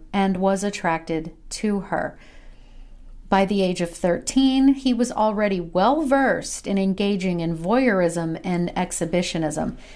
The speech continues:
For those that might not know, voyeurism is the practice of gaining sexual pleasure from watching others when they are naked or engaging in sexual activity.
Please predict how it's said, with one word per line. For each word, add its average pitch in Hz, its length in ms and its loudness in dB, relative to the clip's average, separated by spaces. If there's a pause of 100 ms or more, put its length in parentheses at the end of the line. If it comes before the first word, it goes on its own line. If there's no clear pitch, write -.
(300)
For - 180 0
those 202 300 2
that 269 100 6
might 262 280 4
not 247 240 2
know, 180 420 -2 (400)
voyeurism 190 960 2
is 208 160 -2
the 285 100 -2
practice 311 680 0
of 180 220 -8
gaining 175 320 -2
sexual 262 600 0
pleasure 370 600 0
from 196 300 0
watching 208 380 2
others 196 520 -2
when 185 180 0
they 185 160 0
are 180 160 0
naked 180 480 0
or 175 160 -2
engaging 180 640 -2
in 165 100 0
sexual 165 600 0
activity. 180 680 -2